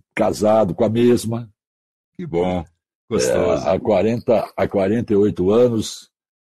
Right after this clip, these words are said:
Speaker 2: E
Speaker 1: A
Speaker 2: o
Speaker 1: dona
Speaker 2: Christian,
Speaker 1: Mi-,
Speaker 2: você
Speaker 1: o Cri-
Speaker 2: falou o nome do Christian, mas não falou o nome do segundo filho.
Speaker 1: É, não, eu tenho
Speaker 2: A,
Speaker 1: duas
Speaker 2: a
Speaker 1: meninas.
Speaker 2: menina, inclusive.
Speaker 1: É, tem a Jéssica,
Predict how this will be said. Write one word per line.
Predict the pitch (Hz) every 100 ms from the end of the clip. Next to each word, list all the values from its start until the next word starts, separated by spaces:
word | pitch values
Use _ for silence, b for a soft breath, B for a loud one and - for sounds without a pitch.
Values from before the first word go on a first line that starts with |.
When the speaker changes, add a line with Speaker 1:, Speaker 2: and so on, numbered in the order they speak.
| _
Speaker 2:
E | 247
Speaker 1:
A | 277
Speaker 2:
o |
Speaker 1:
dona | 101 101
Speaker 2:
Christian, | 302 165 - 175 185 - _
Speaker 1:
Mi-, | - -
Speaker 2:
você | 127 139
Speaker 1:
o |
Cri- |
Speaker 2:
falou | 143 139 139
o |
nome | 135 131 127
do | 135
Christian, | - 156 151
mas | 160 165
não |
falou | 151 160 160
o |
nome | 151 147
do | 139
segundo | 120 147 135 143
filho. | 139 113 104 69 - _ 98
Speaker 1:
É, | 95 85 76 73
não, | 85 123
eu | 104 110
tenho | 135 143 139 120 98 78 65 58 50 57 55 -
Speaker 2:
A, |
Speaker 1:
duas | 117 131 104
Speaker 2:
a | 101
Speaker 1:
meninas. | 110 135
Speaker 2:
menina, | 156 78 76
inclusive. | - - 67 64 _ _ _
Speaker 1:
É, | 78 57
tem | - 107
a | 95
Jéssica, | - 107 127 127 143 - 165